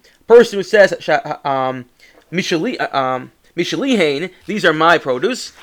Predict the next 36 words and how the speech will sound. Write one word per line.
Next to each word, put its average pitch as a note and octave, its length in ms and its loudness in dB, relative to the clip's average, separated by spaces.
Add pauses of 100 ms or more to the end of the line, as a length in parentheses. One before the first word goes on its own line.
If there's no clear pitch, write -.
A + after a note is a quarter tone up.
(160)
chayiv F3 240 2
la'asher. F#3+ 540 0 (280)
Ma'ashin, E3 400 0
if D#3 80 -4
he D3 40 -6
says, D3+ 160 -6
"No, G3 80 -2
I E3 120 2
took F3+ 120 -6
meiser A3 300 0
of E3+ 80 -4
them," F#3 240 0 (180)
now G3+ 200 2
when A#3 80 -2
he's E3+ 80 -6
believed, F#3+ 240 -8
"Shepes F#3 260 0
ashu F#3+ 260 -2
peshet," F3 360 0
or - 20 6
again, G3 300 4
'cause E3 100 -10
he E3+ 60 -2
introduced E3+ 340 -6
the D3+ 80 -8
concept E3+ 280 0
that C#3 100 -10
these D3 140 -6
were B2+ 100 -2
his, C#4 340 2 (160)
and C#3+ 140 -4
then E3 80 -2
he F3+ 80 -6
said, F3 260 2
"They're E3+ 80 0
meiser." C#3+ 320 -2